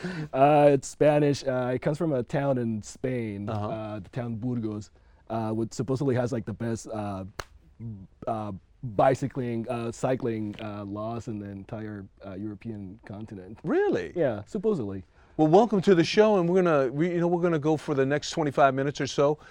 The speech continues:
Speaker 2: just hanging out, just talking about what you do.
Speaker 1: Okay.
Speaker 2: Uh, I listen to your music, and it's quite interesting. It's quite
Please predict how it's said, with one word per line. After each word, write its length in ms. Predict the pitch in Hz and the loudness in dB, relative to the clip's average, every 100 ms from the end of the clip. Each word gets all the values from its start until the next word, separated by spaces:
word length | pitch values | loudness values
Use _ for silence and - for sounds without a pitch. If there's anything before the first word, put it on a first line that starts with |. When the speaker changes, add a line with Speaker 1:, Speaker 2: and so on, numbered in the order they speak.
| - - | -20 -8
Speaker 2:
just 220 | - 185 | -4 0
hanging 320 | 175 165 151 143 | 2 4 4 4
out, 180 | 147 | 2
just 240 | 143 131 - | 0 -4 0
talking 300 | 147 143 139 | 0 0 2
about 260 | 127 131 | 4 4
what 400 | 117 110 156 - | 4 2 2 2
you 140 | 139 127 | -2 -2
do. 500 | 98 120 139 87 90 | 0 0 0 0 -4
Speaker 1:
Okay. 160 | 208 294 - - - - | -6 -6 -8 -20 -20 -4
Speaker 2:
Uh, 300 | - 127 123 | 2 4 4
I 80 | 123 | 4
listen 380 | 127 190 - 185 | 6 4 4 2
to 120 | 156 | 2
your 140 | 135 120 | 2 2
music, 600 | 104 98 123 143 - 135 _ _ _ _ _ | 2 -2 -4 -4 -8 -20 _ _ _ _ _
and 160 | 139 143 | 4 4
it's 200 | 139 - | 2 -2
quite 560 | - - 151 160 165 160 | -12 -6 0 2 2 0
interesting. 720 | 147 156 117 - 98 85 67 _ | -6 -6 -8 -8 -8 -10 -14 _
It's 240 | 120 - | -6 -6
quite 580 | - - - 165 170 170 | -12 -14 -2 2 2 0